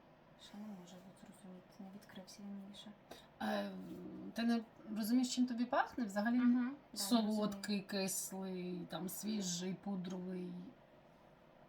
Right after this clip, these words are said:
Speaker 2: східний, цитрусовий, я не знаю.
Speaker 1: Можливо, трохи східного щось є, якась, м,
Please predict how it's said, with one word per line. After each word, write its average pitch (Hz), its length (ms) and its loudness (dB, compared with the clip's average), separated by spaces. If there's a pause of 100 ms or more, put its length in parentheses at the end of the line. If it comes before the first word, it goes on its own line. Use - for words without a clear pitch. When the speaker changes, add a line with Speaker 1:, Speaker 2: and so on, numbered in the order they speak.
(440)
Speaker 2:
східний, 180 640 -2 (1300)
цитрусовий, 180 720 -4
я 170 60 -10
не 160 240 -12
знаю. 156 180 -12 (1600)
Speaker 1:
Можливо, 233 480 -2
трохи 240 420 -4
східного 226 520 -6
щось - 340 -10
є, 254 120 -4
якась, 240 440 -4 (560)
м, - 60 -10